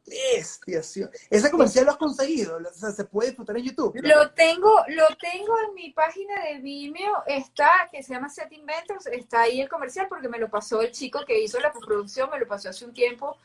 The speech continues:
Speaker 1: Ay,
Speaker 2: Y lo
Speaker 1: qué bueno,
Speaker 2: puse en
Speaker 1: qué
Speaker 2: Vimeo.
Speaker 1: bueno. Quiero
Speaker 2: Sí.
Speaker 1: verlo, quiero verlo, quiero
Speaker 2: Sí.
Speaker 1: verlo. Y
Speaker 2: Fue
Speaker 1: para
Speaker 2: muy
Speaker 1: ti
Speaker 2: bonito.
Speaker 1: personalmente, ¿cuál es el proyecto que más te ha dado satisfacción como dirección de arte?
Speaker 2: Eh,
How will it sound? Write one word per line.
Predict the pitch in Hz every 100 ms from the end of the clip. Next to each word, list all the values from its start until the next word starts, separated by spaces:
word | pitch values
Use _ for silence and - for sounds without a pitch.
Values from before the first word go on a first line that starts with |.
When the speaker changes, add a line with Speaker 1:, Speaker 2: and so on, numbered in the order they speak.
| _ 190
Speaker 1:
Ay, | 233 247
Speaker 2:
Y |
lo | 233
Speaker 1:
qué |
bueno, | 180 220 247 226 190
Speaker 2:
puse |
en | 247
Speaker 1:
qué | 262
Speaker 2:
Vimeo. | 262 220 220
Speaker 1:
bueno. | 175 143 - _ _ 165
Quiero | 170 185
Speaker 2:
Sí. | 202
Speaker 1:
verlo, | 180 160
quiero | 170 180
verlo, | 175 151 147
quiero | 170 165
Speaker 2:
Sí. | 156
Speaker 1:
verlo. | 135 - - - _ _ _ -
Y | 240 254
Speaker 2:
Fue | 262
Speaker 1:
para | 226 311
Speaker 2:
muy | -
Speaker 1:
ti |
Speaker 2:
bonito. | 320 233 254
Speaker 1:
personalmente, | 247 254 277 254 277
¿cuál | - 269 269
es | 269
el | 269
proyecto | 233 220 208 247
que | 220
más | 202 214 208
te | 226
ha |
dado | 220 226 220 220
satisfacción | 214 208 202 196 190
como | 202
dirección | 202 - 175 175
de | 190
arte? | 196 220 233 _ _ _ _ _ _ _ _ _ _ _ _ _ _ _ _ _ _ _ _ - 311 302
Speaker 2:
Eh, | 294 294 285 285 285 285 277 277 277 277 269 269